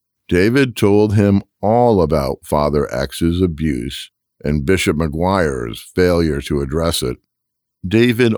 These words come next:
also suggested ways the diocese could help heal the community, punish the guilty, and prevent these sex crimes in the future. After the call, David decided to put all of this in a letter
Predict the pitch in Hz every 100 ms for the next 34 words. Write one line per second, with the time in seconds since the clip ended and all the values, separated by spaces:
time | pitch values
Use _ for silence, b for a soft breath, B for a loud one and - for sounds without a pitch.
0 | - 107 135 160 95 82 85 78 82 80
1 | - 82 71 67 64 76 98 110 98 92
2 | 87 85 - 82 90 - 110 95 110 117
3 | - 143 135 104 85 76 73 80 78 76
4 | 73 73 65 _ _ _ 104 107 107 -
5 | 90 87 87 98 92 113 107 - _ -
6 | 95 92 107 87 113 117 - 98 101 113
7 | 98 82 - - 135 - - 73 62 60
8 | 64 64 - - 92 80 78 - 92 92
9 | - 53 - _ _ _ _ _ _ _
10 | - 104 120 - 113 90 - - 78 58
11 | 60 85 _ _ _ 87 101 110 110 107
12 | 110 - 85 76 69 65 67 90 - 104
13 | - - 98 107 107 80 62 62 - 78
14 | 73 78 78 73 52 -